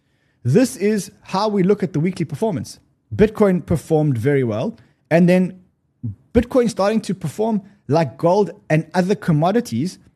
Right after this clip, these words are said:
while the rest of the market's actually starting to go down. So that's why I say this pump is impressive, because you have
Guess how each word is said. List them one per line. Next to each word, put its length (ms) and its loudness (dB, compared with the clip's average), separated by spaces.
while 580 0
the 200 2
rest 300 4
of 60 -4
the 60 2
market's 360 -2
actually 280 -6
starting 260 -4
to 100 -6
go 140 -2
down. 220 -2
So 160 2
that's 240 2
why 140 0
I 20 0
say 160 -2
this 120 -4
pump 280 -2
is 120 -2
impressive, 500 -6
because 320 2
you 60 0
have 280 -2